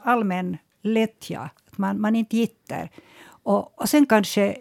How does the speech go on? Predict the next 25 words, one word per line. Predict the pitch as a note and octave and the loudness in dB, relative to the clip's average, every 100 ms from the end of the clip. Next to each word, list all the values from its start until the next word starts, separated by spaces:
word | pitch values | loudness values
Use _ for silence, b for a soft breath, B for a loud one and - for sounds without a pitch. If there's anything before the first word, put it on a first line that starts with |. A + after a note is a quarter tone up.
| A3 | -2
det | G3 G3+ G3+ | 0 0 0
är | G3 | 0
lite | G#3+ G#3 G3+ F3+ | 0 0 0 0
förvirrande | G3 F#3+ A3 F3 E3+ E3 F3 | 2 4 4 2 0 -2 -2
också | F#3 F#3 - E3+ | 0 -2 -4 -8
för | - E3+ | -4 -4
människor | E3+ F3 E3+ E3+ D#3 | -2 -4 -4 -6 -6
det | |
här | D#3+ E3 E3 - _ | -4 -2 -4 -6 _
med | E3+ E3+ - - | -4 -4 -6 -4
att, | F3 E3+ _ - | -2 -2 _ -6
eh, | F#3+ F#3 | -4 -4
man | B3 F#3 F#3 F#3 | -4 0 0 0
behandlar | F3+ F#3+ B3 G#3+ F3+ F3 | 2 6 6 4 2 0
i, | F#3+ F#3+ F3 G3+ | -2 -2 -2 -4
i | E3+ | -2
press | G#3+ G#3+ - | -2 -2 -2
och, | F#3 F3 - | -2 -2 -4
och, | F#3 E3+ G3+ | -4 -4 -4
och | F#3 | 0
radio | F#3+ F3 F3 | 0 0 -4
och | F3 | -4
T | A3 A#3 | 0 0
V, | F#3 F#3+ F3 B B B B B B B B B B - | 2 -2 -4 B B B B B B B B B B -6
eh, | G3 G3+ | -2 0